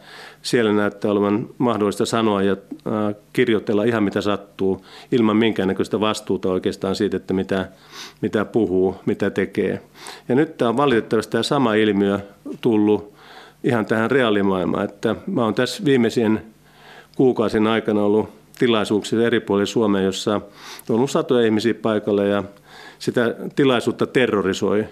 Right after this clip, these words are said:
use-, muutama henkilö, jotka huutelee asi-, asiattomuuksia, yrittää estää keskustelun ihmisten kanssa. Tämä on suomalaisessa demokratiassa, demokratian tulevaisuuden kannalta äärimmäisen vakava ilmiö.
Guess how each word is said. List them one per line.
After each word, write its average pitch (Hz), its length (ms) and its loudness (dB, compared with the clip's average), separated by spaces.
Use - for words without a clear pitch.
use-, 120 340 2
muutama 107 540 2
henkilö, 110 420 2
jotka 101 400 -2
huutelee 135 580 2
asi-, 143 220 0
asiattomuuksia, 110 1000 0
yrittää 120 440 2
estää 120 400 0
keskustelun 98 720 0
ihmisten 98 460 0
kanssa. 101 240 -4
Tämä 185 140 2
on 117 100 0
suomalaisessa 117 420 2
demokratiassa, 98 840 0
demokratian 110 560 2
tulevaisuuden 95 560 2
kannalta 98 460 -2
äärimmäisen 107 500 0
vakava 101 360 0
ilmiö. 98 520 2